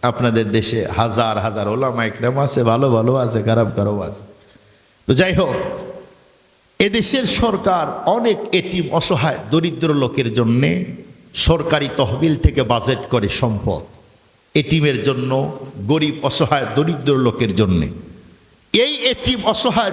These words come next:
দরিদ্র লোক যখন টাকা উঠাইতে যায়, অনেক শার্ট পরা, প্যান্ট পরা ভদ্রলোক কলম নিয়ে বসে আছে, আছে না নাই? ওরা তখন দেখবেন, এতিম, অসহায়, দরিদ্র লোকের সম্পদ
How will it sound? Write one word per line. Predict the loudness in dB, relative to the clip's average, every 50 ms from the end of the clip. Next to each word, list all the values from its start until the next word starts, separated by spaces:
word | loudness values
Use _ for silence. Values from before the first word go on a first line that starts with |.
| -2 0
দরিদ্র | 0 0 0 -2 -4 -4 -4 0
লোক | 2 2 2 2 0 -2
যখন | -2 -2 -2 0 -2 -4 -4 -4 -2
টাকা | -2 -2 -2 0 0 -2 0 0
উঠাইতে | 0 -2 2 2 2 2 2 0 0 0 2
যায়, | 2 2 2 2 2 0 -2 -2 -4 -6 -10 -14 -16 -20 -20 -20 -20 -20 -6 _ 0
অনেক | 2 2 2 0 0 0 0
শার্ট | -2 0 0 0 -2 -2 -4 -8 -4 -2
পরা, | 0 2 2 0 -2 -6 -12 -16 -20 -20 -20 -6 _
প্যান্ট | 0 0 0 0 -2 -2 0
পরা | 0 2 2 2 0
ভদ্রলোক | 0 -2 0 0 0 0 0 0 0 2 2 4 4 2 0 -2 -2 -2
কলম | 0 2 2 2 0
নিয়ে | 0 -2 0 0 0
বসে | 2 2 0 2 2 2 0
আছে, | 0 0 0 0 0
আছে | 0 0 2 2 2
না | 4 4
নাই? | 4 2 2 0 -2 -2 -4 -6 -12 -16 -20 -20 -20 _ _ _ _ _ _ 2
ওরা | 2 4 4 0
তখন | 0 0 0 0 2 2 2 2 2
দেখবেন, | 0 0 -2 0 -2 0 0 0 -2 -4 -6 -8 -10 -14 -18 -20 -20 -20 -4 0
এতিম, | 0 0 0 2 0 0 0 0 0
অসহায়, | 0 0 2 2 0 2 2 2 0 0 -2 -4 0
দরিদ্র | 0 2 2 2 -2 -2 0 0 0 2
লোকের | 2 2 2 0 -2 -2 -2
সম্পদ | -4 -2 -2 0 -2 -2 -2 -4 -2 0 0 0